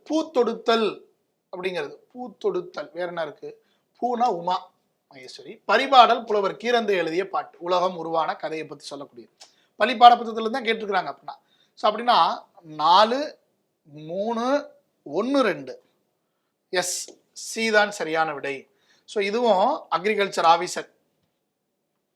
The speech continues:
ஏ ஓ எக்ஸாம்ல கேட்கப்பட்ட கேள்வி. அடுத்தது பொறுத்துக,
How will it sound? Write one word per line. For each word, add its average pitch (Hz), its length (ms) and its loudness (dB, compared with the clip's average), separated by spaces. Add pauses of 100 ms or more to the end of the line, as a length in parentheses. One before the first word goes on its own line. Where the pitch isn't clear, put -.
(140)
ஏ 190 140 2 (140)
ஓ 240 40 8 (120)
எக்ஸாம்ல 175 400 2 (380)
கேட்கப்பட்ட 175 500 -6 (120)
கேள்வி. 98 220 -20 (720)
அடுத்தது 247 380 2 (180)
பொறுத்துக, 247 360 0